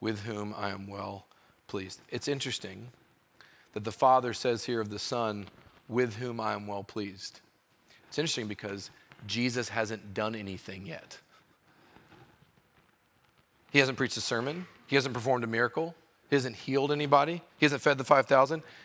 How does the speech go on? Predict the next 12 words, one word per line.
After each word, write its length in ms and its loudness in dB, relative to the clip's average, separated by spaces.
He 80 4
certainly 460 2
hasn't 380 2
given 260 2
his 220 -2
life 380 2
away 320 2
and 100 -6
defeated 440 -4
sin 200 -2
and 120 -2
death. 440 0